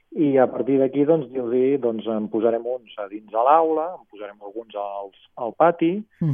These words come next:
Speaker 1: en posarem algun a davant de l'escola, però a partir d'aquí anem a buscar els punts que vosaltres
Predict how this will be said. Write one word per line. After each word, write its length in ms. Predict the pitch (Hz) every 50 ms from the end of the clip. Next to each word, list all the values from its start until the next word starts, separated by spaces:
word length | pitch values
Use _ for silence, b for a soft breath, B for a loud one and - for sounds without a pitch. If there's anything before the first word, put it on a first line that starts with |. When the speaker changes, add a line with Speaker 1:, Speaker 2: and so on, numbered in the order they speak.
| 113 127
Speaker 1:
en 160 | 135 156 214
posarem 240 | 269 - 107 110 110
algun 460 | 110 107 104 123 135 135 123 113 117 - -
a 180 | 117 110 104
davant 320 | 98 104 101 113 120 120 123
de 100 | 120 117
l'escola, 500 | 123 127 - - 160 160 151 156 180 208 202 -
però 220 | 156 143 135 131
a 40 | 123
partir 260 | - 127 123 131 139
d'aquí 260 | 143 139 - 147 147 160 196 - _ _ _ _ _ -
anem 220 | 131 127 123 131
a 60 | 139 135
buscar 340 | 131 135 - - - 131
els 100 | 123 -
punts 320 | - - 151 147 151 175 175 -
que 100 | - 127
vosaltres 480 | 117 113 113 123 117 110 - 107 107